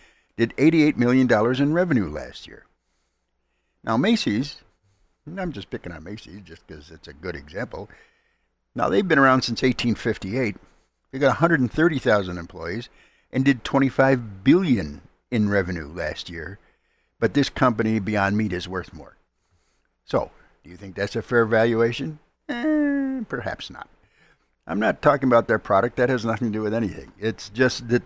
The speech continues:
it's gotten momentum. It's got the traders behind it. Um, if you own it,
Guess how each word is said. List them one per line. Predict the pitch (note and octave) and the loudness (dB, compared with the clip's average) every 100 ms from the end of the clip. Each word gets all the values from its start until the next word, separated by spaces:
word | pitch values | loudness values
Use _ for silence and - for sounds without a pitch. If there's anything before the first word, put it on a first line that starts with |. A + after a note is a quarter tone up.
| - | 0
it's | A#2 - - - A#2 | 0 -2 -14 -14 2
gotten | C3+ B2+ B2+ A#2+ | 2 4 4 4
momentum. | A#2+ B2 B2+ C3+ C3+ | 4 4 6 4 4
It's | A#2 | 0
got | - A2 | 0 -2
the | - | -2
traders | F#2 B2 A#2+ A#2+ | -4 -2 0 -2
behind | G2+ G#2 A2 A2 | -2 -2 0 -2
it. | G#2+ - _ _ _ _ _ _ _ _ | -4 -8 _ _ _ _ _ _ _ _
Um, | G2 F#2+ F#2 F2+ F2 - - _ | -2 2 2 0 -4 -12 -20 _
if | G#2+ - | -12 -10
you | G#2 F#2+ | -10 -2
own | B2+ | 2
it, | D#3 | 2